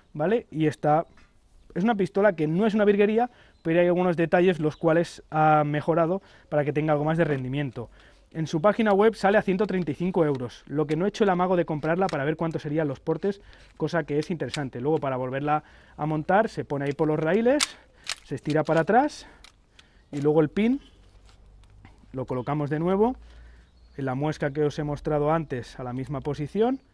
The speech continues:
apretamos y ya está, ya la tenemos lista para funcionar.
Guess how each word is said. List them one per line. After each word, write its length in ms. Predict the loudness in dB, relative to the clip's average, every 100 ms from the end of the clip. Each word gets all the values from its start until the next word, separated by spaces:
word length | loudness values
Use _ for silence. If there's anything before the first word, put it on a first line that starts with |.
| -6 -6 _ -16
apretamos 680 | -8 -2 2 4 4 0 -20 -10
y 100 | -6
ya 100 | -6
está, 160 | -6 -8 -2 -2 -2 _ _
ya 160 | 0 2
la 60 | 2
tenemos 260 | 0 -2
lista 400 | -2 2 2 2 -4 -10
para 180 | -6 -6
funcionar. 480 | -6 -10 -8 -8